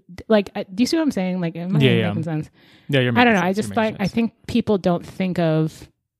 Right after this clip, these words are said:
Speaker 1: the way this phenomenon affected the continent and the people on the continent when it was happening, and
Speaker 2: Yeah.
Speaker 1: how maybe people see the whole place as a conglomerate or even as
Speaker 2: Mm-hmm.
Speaker 1: nation states. But you have to remember, like,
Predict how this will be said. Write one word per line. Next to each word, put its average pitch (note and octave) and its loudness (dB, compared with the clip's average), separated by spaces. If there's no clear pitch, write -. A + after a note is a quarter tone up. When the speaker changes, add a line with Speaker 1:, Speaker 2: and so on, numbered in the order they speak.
Speaker 1:
the F#3+ 6
way F#3 4
this E3 -2
phenomenon D#3+ 0
affected E3 0
the E3+ 0
continent D#3+ 0
and F3 4
the E3 2
people D#3+ 2
on E3 2
the E3 -2
continent E3 -4
when F3+ 4
it D#3+ 0
was E3+ -2
happening, E3+ -4
and E3+ 0
Speaker 2:
Yeah. A2+ -4
Speaker 1:
how F#3+ 4
maybe G#3 4
people G#3 2
see - 2
the F#3+ 6
whole F#3 4
place F3+ 0
as E3 0
a E3 0
conglomerate F#3 0
or G3 6
even F#3+ 4
as E3 0
Speaker 2:
Mm-hmm. C3+ -2
Speaker 1:
nation - 0
states. B3 2
But A3+ 4
you G#3 6
have G#3 2
to B3 4
remember, B3 8
like, E3+ 2